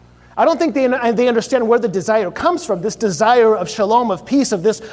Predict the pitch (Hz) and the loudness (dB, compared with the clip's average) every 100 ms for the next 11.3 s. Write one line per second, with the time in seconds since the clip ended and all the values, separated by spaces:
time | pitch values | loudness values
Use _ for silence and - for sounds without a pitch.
0 | - 202 269 269 208 226 226 247 240 240 | -6 0 2 2 0 0 0 -2 -2 -2
1 | 208 147 208 311 302 214 196 208 220 247 | -2 -2 0 2 2 -2 0 -2 -2 -2
2 | 240 - 240 208 - 214 220 - 208 247 | -2 -4 -4 -4 -4 -4 -4 -4 -4 -4
3 | - 180 170 180 - - - - 202 190 | -2 -2 0 -2 -4 -18 -12 -6 -4 -2
4 | 226 226 - 220 220 220 185 180 226 262 | -2 -2 -2 0 0 0 0 -2 -2 -2
5 | 262 247 185 180 185 190 196 190 - - | -2 -2 -2 -2 -4 -2 -2 -2 -8 -2
6 | 208 233 214 - 226 247 262 220 208 240 | 0 2 0 0 0 2 2 0 0 -2
7 | 240 170 185 180 247 285 - 160 147 - | -2 -4 -4 -2 -4 -4 -6 -10 -10 -16
8 | - 214 226 220 - 269 - 220 - 269 | -4 0 2 0 0 -2 0 -4 -2 0
9 | 269 196 202 - 247 269 202 185 262 - | 2 0 -4 -2 0 0 0 -2 -2 -2
10 | 233 208 226 220 220 214 - - 311 349 | -4 -4 -2 -2 -2 -8 -12 -6 -4 -2
11 | 254 190 | -2 -4